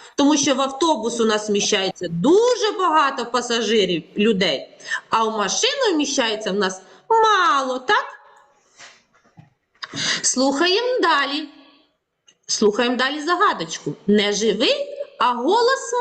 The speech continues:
має. Хоч не пташка, а літає.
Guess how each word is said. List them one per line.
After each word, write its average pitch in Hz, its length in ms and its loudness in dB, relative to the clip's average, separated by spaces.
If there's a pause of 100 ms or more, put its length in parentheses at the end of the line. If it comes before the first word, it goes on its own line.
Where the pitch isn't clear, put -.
(120)
має. 190 440 -2 (640)
Хоч 240 240 -2
не 190 180 0
пташка, 208 880 -2 (200)
а 233 200 2
літає. 359 840 0